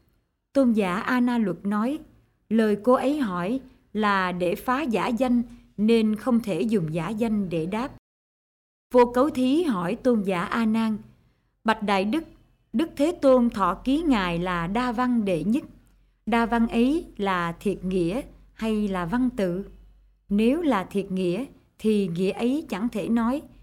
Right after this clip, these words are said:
Nếu là pháp chẳng thể nói thì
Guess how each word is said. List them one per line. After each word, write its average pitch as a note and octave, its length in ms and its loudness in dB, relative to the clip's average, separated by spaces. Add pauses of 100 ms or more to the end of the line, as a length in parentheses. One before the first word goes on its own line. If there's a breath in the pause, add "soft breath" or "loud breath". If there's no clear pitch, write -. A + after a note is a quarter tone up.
(260 soft breath)
Nếu A#3+ 320 4
là A3 200 0
pháp - 460 -6
chẳng G3 260 -4
thể F3 180 -2
nói A#3 340 0 (460 soft breath)
thì F#3 400 -2